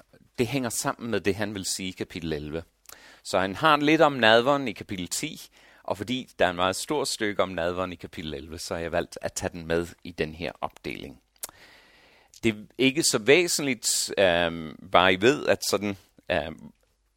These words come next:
brevet er sikkert sat sammen på den her måde, men jeg har valgt, og det sagde jeg også,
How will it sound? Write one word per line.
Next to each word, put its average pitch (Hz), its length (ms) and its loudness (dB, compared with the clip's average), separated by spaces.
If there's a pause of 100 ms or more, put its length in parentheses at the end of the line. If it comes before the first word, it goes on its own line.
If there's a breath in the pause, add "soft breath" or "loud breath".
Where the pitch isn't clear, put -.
(360)
brevet 107 260 10
er 95 40 6
sikkert 92 380 0
sat - 380 -2
sammen 110 320 2
på 120 100 4
den 95 200 2
her 107 120 0
måde, 92 220 -2
men 104 180 -4
jeg 127 120 8
har 139 100 4
valgt, - 600 8
og 92 120 -6
det 92 80 -2
sagde 92 200 4
jeg 90 80 8
også, - 380 -2